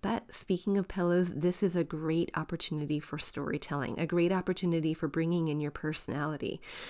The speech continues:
for giving a little bit of a peekaboo into the nuance of your design.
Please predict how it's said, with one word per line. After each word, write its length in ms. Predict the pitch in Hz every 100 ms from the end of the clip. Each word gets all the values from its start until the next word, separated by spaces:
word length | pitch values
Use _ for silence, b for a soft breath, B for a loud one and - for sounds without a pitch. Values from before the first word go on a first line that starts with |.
| B B
for 280 | 180 170 -
giving 400 | 170 185 185 -
a 80 |
little 260 | 160 170 190
bit 300 | 175 170 165
of 320 | 170 160 160 -
a 320 | 156 160 160
peekaboo 760 | - - 262 196 160 143 151 165 - B B B
into 480 | 165 165 - - 160
the 120 | 151
nuance 600 | 165 165 175 165 - 151
of 160 | - 147
your 80 | 143
design. 400 | 135 - 127